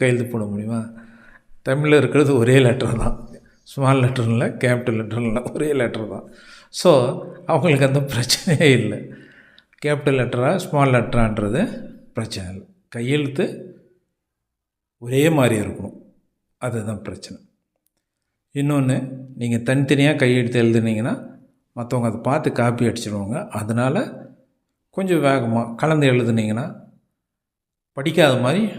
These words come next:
கையெழுத்து போடணும், அவங்க காப்பி அடிக்காத மாதிரி கையெழுத்து போடணும். அதுதான் ஒழிய, நீங்க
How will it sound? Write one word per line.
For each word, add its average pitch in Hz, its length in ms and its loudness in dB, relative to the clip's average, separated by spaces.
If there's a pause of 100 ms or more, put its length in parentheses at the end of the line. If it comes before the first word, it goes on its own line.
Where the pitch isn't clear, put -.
(800)
கையெழுத்து 131 480 0 (320)
போடணும், 87 320 -10 (300)
அவங்க 113 240 -12
காப்பி 165 280 4
அடிக்காத 123 440 0
மாதிரி 170 240 -2
கையெழுத்து 110 420 -4
போடணும். 98 320 -12
அதுதான் 135 400 2
ஒழிய, 113 320 0 (840)
நீங்க 117 200 -6